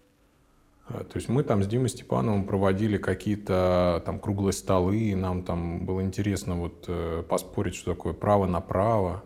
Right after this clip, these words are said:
например. А, и, м, много, много всего вокруг этого вращалось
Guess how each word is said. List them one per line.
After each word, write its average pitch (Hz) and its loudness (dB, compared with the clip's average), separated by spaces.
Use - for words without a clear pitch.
например. 87 -12
А, 92 0
и, 101 2
м, 101 -6
много, 143 6
много 151 6
всего 123 4
вокруг 113 2
этого 95 0
вращалось 110 2